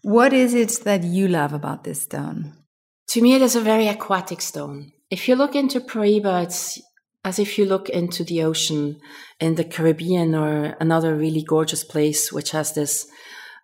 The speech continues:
Speaker 2: turquoise, almost luminous water. It has a gentleness. If you look at the upliftingness of the color,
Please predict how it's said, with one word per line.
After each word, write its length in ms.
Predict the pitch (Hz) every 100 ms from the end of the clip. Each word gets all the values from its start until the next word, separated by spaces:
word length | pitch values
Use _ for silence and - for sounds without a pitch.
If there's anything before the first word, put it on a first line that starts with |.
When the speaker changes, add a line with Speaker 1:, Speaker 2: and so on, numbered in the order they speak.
| _
Speaker 2:
turquoise, 1000 | - 214 220 220 185 175 170 165 - - - _ _ _
almost 320 | 208 330 -
luminous 560 | 196 208 220 202 170 -
water. 540 | 160 165 - 160 160 - _ - - -
It 80 | 214
has 180 | 220 247
a 100 | 240
gentleness. 1000 | 247 202 262 285 285 185 185 190 - - _
If 160 | 233 233
you 80 | 262
look 180 | 262 262
at 140 | 240
the 140 | 233 -
upliftingness 840 | 220 - 240 294 269 240 208 202
of 200 | - 175
the 80 | 196
color, 560 | - 170 165 175 180